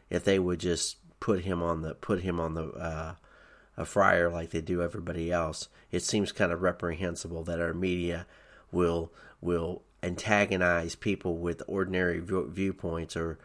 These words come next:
who will express them in a, in a normal way compared to somebody like, like Gates, who just because he's a billionaire, for example, like Andrew Ross Sorkin has, uh,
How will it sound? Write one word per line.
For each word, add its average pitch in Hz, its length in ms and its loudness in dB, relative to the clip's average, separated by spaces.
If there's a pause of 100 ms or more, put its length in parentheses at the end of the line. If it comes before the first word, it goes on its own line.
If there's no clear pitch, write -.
(200)
who 95 100 2
will 90 160 2
express - 580 2
them 87 160 -2
in 85 160 -2
a, 80 60 -4
in 85 320 -2
a 85 60 -4
normal 85 420 -2
way 90 440 0 (800)
compared 92 500 0
to 90 120 -4
somebody 90 340 -2
like, 85 420 -2
like 85 340 -4
Gates, 90 460 0
who 80 240 -2
just 90 240 -6
because 85 320 -4
he's 87 160 -6
a 82 40 -8
billionaire, 80 720 -2 (380)
for 82 120 -4
example, 82 440 -4
like 82 240 -6
Andrew 90 320 -4
Ross 85 440 -4
Sorkin 87 520 -2
has, 80 320 -6
uh, 80 240 -6